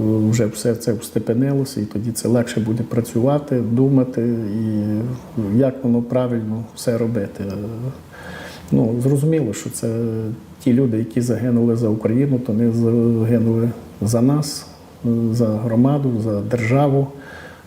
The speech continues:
за українців. І, е, ми мусимо їх пам'ять увіковічити, е, на них будувати свою історію і розуміти,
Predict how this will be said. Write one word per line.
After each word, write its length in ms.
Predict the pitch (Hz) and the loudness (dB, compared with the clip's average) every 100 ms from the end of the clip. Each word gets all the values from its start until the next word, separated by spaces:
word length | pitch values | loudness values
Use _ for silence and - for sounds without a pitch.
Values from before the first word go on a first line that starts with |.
| - 117 110 | -2 0 2
за 180 | 117 113 | 2 4
українців. 760 | 120 120 123 113 104 - 104 98 104 | 2 2 2 2 0 -4 -6 -4 -4
І, 40 | |
е, 60 | 101 104 101 101 101 101 104 | -4 -4 -4 -4 -4 -4 2
ми 160 | 117 123 | 4 6
мусимо 420 | 127 120 123 120 | 6 2 4 4
їх 220 | 123 120 | 4 0
пам'ять 400 | - 120 113 110 | 0 2 2 2
увіковічити, 840 | 113 110 113 123 120 156 156 151 151 | 2 4 2 2 2 2 2 0 2
е, 120 | 143 139 - - - - - 135 117 120 120 117 113 113 110 110 107 | 2 0 -8 -18 -18 -20 -8 -4 0 0 0 0 -2 -2 -4 -4 0
на 120 | 113 117 | 2 4
них 240 | 110 110 | 2 0
будувати 480 | 120 120 113 110 120 | -2 0 0 0 -2
свою 440 | - 117 113 110 | 0 2 2 2
історію 680 | 110 - 127 139 135 131 127 123 - - | 0 0 2 4 4 4 2 0 -6 -6
і 100 | 107 | -2
розуміти, 640 | 104 107 117 120 123 123 | 0 2 4 4 2 0